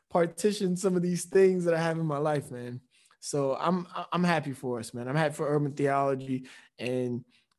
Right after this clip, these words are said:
if anybody's listening out there and you may relate to any of this, you can duplicate what we're doing in your smaller groups,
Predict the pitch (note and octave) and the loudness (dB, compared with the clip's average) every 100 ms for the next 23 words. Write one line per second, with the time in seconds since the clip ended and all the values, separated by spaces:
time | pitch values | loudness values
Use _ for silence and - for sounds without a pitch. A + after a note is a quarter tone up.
0 | _ C3 D#3+ F#3 F3+ E3+ D3+ C#3+ D#3+ - | _ 0 4 6 6 6 4 4 2 2
1 | D#3+ D#3 D3+ D3+ D3+ D3+ D3+ C3 C3 B2+ | 2 4 2 4 6 6 4 0 -2 -2
2 | B2+ A2+ _ _ C3 C3+ C#3 C#3+ C3+ C#3 | -4 -8 _ _ -12 -6 -4 -2 -2 -2
3 | C#3 C#3 B2+ B2+ B2 D3 - - E3+ E3 | 2 2 4 2 6 4 4 0 4 6
4 | E3+ E3 D#3+ F3+ F3 - - _ _ F3 | 6 6 6 6 4 -6 -20 _ _ 6
5 | A#3 B3+ F3 A3+ A#3 F#3 F#3 E3+ F3 E3+ | 8 10 10 8 6 4 6 8 8 6
6 | D#3 E3 E3 D#3 D3 D3+ - _ - D3+ | 6 4 4 4 0 -4 -16 _ -2 2
7 | D3 E3 E3 D#3 C#3+ C#3 C3 A#2+ B2 B2 | 6 6 6 2 0 0 0 -2 -2 -4
8 | - - | -6 -14